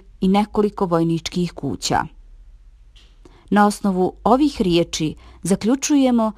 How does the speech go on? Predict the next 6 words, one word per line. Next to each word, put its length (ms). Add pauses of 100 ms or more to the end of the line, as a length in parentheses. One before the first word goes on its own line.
(240)
da 200
putopisac 960
ništa 460
posebno 640
nije 300
vidio 520